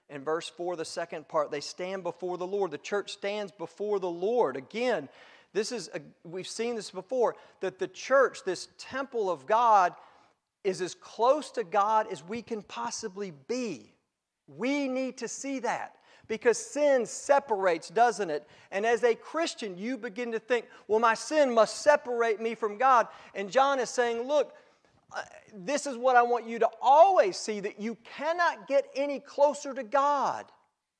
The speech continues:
That your sin separated Jesus from God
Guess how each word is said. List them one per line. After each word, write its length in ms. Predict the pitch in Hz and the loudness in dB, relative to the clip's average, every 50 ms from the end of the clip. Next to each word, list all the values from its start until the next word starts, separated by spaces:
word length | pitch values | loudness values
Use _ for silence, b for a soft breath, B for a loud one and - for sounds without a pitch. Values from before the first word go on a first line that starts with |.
| _ _ _ _ _ _ _ _ _ _ _ _ _ _ _ _ _ _ _ _ _ _ _ _ _ _ _ _ _ _ _ _ _ _ _ _ _ _ _ _ _ _ _ _ _ _ _ _ _ _ _ _ _ _ _ _ _ _ _ - | _ _ _ _ _ _ _ _ _ _ _ _ _ _ _ _ _ _ _ _ _ _ _ _ _ _ _ _ _ _ _ _ _ _ _ _ _ _ _ _ _ _ _ _ _ _ _ _ _ _ _ _ _ _ _ _ _ _ _ -20
That 100 | - - | -16 -10
your 180 | 156 202 220 | -8 -6 -6
sin 420 | 214 - - - 220 226 214 175 147 | -6 -8 -10 -8 -6 -6 -6 -6 -8
separated 920 | - - - - - - 165 160 156 170 175 175 170 156 151 123 117 - | -8 -6 -6 -6 -6 -6 -8 -8 -6 -4 -4 -4 -6 -8 -10 -12 -14 -16
Jesus 520 | - - 196 208 214 180 156 147 131 - | -16 -14 -14 -14 -14 -12 -12 -12 -12 -12
from 300 | - - - 127 120 117 | -14 -12 -12 -14 -14 -14
God 440 | 107 113 117 110 107 101 95 92 - | -12 -12 -10 -10 -10 -12 -14 -16 -16